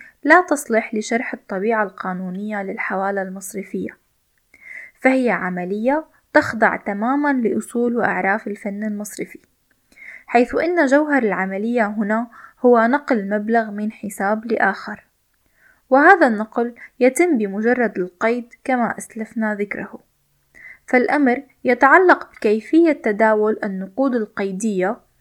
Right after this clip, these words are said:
والقواعد المصرفية التي تحكم هذا التداول هي التي تحكم العلاقة بين الأطراف ذوي الشأن. فعملية التحويل المصرفي في هذا المعنى ليست عملية رضائية،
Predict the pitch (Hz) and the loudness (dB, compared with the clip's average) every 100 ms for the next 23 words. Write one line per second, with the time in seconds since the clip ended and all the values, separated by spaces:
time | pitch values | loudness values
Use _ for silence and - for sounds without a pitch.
0 | _ _ _ 220 214 - 240 269 277 226 | _ _ _ -2 -2 0 6 8 8 6
1 | 208 190 202 214 214 233 226 190 180 185 | 0 -4 -8 -8 -4 -2 0 -2 -4 -6
2 | 220 - 220 214 214 202 196 208 190 208 | -8 -6 -6 -4 -6 -6 -6 -6 -2 0
3 | 208 240 269 - - - 370 359 254 247 | 2 2 2 -8 -12 2 6 6 4 0
4 | 233 - - - 226 220 202 185 190 214 | -2 -2 -2 0 0 0 -4 -2 0 -2
5 | - 208 190 196 190 180 208 - 196 220 | -2 -4 -2 -2 -4 -6 -8 -4 -2 0
6 | 196 202 208 - - - 202 _ _ _ | -2 -2 -2 -6 -6 -6 -10 _ _ _
7 | _ _ _ _ - - - 262 262 294 | _ _ _ _ -20 -20 2 6 8 8
8 | 403 415 254 233 226 - 254 262 220 202 | 6 6 2 -2 -4 0 0 2 0 -2
9 | 214 196 196 190 196 - 208 233 240 214 | -6 -8 -6 -8 -6 -6 -2 0 2 2
10 | 190 208 185 185 214 - - - 277 339 | 0 -4 -2 -4 -6 -12 -20 -2 2 4
11 | 359 339 - 202 196 220 220 202 202 190 | 6 4 2 -4 -4 -2 -2 -2 -2 -2
12 | - 214 190 | -2 -4 -6